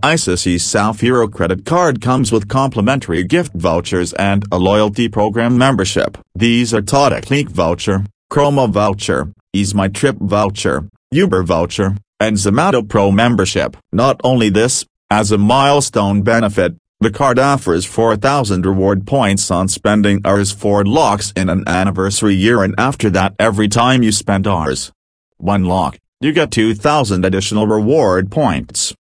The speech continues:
Likewise, on spending Rs. five thousand with the card in the preceding quarter, you get four complimentary access to select partner domestic airport lounges. With Dreamfolks Lounge Access Program membership,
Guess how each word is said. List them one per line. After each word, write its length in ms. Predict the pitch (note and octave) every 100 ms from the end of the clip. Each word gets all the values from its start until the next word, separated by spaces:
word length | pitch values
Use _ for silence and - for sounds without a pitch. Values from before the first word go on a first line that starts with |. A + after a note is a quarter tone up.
| -
Likewise, 680 | C3 D3 - F2+ D2 D#2+ - _ -
on 180 | F2+ F#2
spending 480 | - - G2+ G2+ F#2
Rs. 500 | G2 F2+ G1+ - - _ _ _ _ _
five 540 | C3 G#2+ F#2 F2+ - _
thousand 440 | A#2 A2 G#2+ G#2+ G2+
with 160 | G2+
the 80 | F#2+
card 380 | F#2 G#2+ G#2 G2+
in 180 | F#2+ F#2+
the 100 | F#2
preceding 500 | B2+ A#2+ C#3 A#2+ A2+
quarter, 480 | G#2 G#2 F#2 F2+ G#2 - _
you 140 | C#3 D#3
get 180 | D3+
four 300 | - G#2 G#2
complimentary 760 | G2+ C3+ C3+ A2 B2 C3+ F2 F2+
access 440 | G#2 A2 G#2 F#2 G2
to 120 | G#2
select 520 | - G2+ A2 G#2 -
partner 400 | G#2 F#2 E2+ A2
domestic 720 | G2+ G2+ G#2 A#2+ - A#2 -
airport 540 | A#2+ A2 G#2 A2 G2+ G2
lounges. 640 | G2+ G#2+ G#2 B1 A#1 - - -
With 180 | A2
Dreamfolks 580 | G#2 D#3+ D3 D#3 D3+ - - -
Lounge 440 | F2+ A#2 B2+ G2+
Access 500 | A2 A2 G#2 A2 G#2
Program 720 | G#2 A#2+ A#2+ G2+ F2 E2+ F2
membership, 580 | G#2 B2+ F#2+ - D2+ C#2